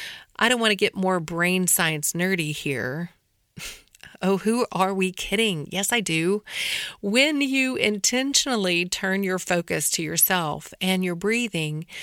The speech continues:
you are using your prefrontal cortex, your adult or executive brain. Some people call it your higher level brain.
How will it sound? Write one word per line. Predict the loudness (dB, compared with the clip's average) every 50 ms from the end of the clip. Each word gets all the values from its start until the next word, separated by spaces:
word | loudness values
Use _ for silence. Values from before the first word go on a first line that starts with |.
| -12 -12 -12 -8
you | -4 0 2 2 4 2 2 0
are | 0 0 -2
using | 0 0 0 0 0 2 2 0 0 0 -2 -2 -4
your | -2 -2 -2 -2 -4 -6
prefrontal | -8 -8 -4 -4 -2 -2 -2 -2 -4 -2 -2 -2 -6
cortex, | -6 -6 -6 -6 -4 -4 -4 -4 -4 -6 -6 -8 -8 -8 -8 -8 -8 -6
your | -2 -2 0 0 -2 -4 -4 -4
adult | -4 -4 -2 -2 0 0 0 0 0 0 -2 -2 -4 _ -4
or | -2 -2 0 0 -2 -2 -4
executive | -4 -4 -2 -2 -2 -2 -4 -4 -6 -6 -6 -8
brain. | -8 -4 -2 -2 -2 -4 -6 -10 -14 -16 _ _ -18 -14 -12 -12 -10 -6
Some | -4 0 2 2 2 2 2 0 -2 -4 -6
people | -8 -10 -8 -6 -6 -8
call | -4 0 0 2 2 2 0
it | 0 -2 -2
your | -2 -2 -2 -2 -2
higher | -2 -2 0 0 0 0 0 0 -2 -2 -4 -6 -6 -6
level | -4 -4 -2 -2 -2 -4 -4 -6 -6
brain. | -6 -4 -2 -2 -4 -4 -6 -10 -14 -18